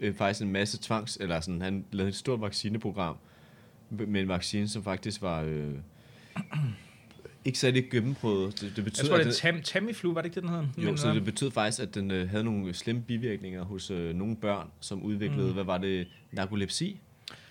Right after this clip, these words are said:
Speaker 2: Ja, jeg ved, ja, det, det, det er jeg slet ikke inde i, inde i, men jeg ved, der
Speaker 1: Jo.
Speaker 2: var en del lande også. Altså, jeg mener også, U S A faktisk også kørte hårdt på med nogle,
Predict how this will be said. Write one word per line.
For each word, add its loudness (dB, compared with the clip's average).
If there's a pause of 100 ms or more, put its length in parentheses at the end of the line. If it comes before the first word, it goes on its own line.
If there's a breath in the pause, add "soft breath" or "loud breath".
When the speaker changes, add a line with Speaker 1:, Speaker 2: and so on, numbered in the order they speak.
(140)
Speaker 2:
Ja, -2
jeg 4
ved, 2
ja, 4
det, 2
det, 0
det 6
er 8
jeg 6
slet 4
ikke 4
inde 2
i, -6 (180)
inde 4
i, 0
men 0
jeg 4
ved, 6
der 6
Speaker 1:
Jo. 6
Speaker 2:
var 6
en 4
del 8
lande 4
også. 2
Altså, 0
jeg -2
mener 4
også, 2
U 2
S 0
A 2
faktisk -4
også 0
kørte 0
hårdt 0
på 0
med -2
nogle, -2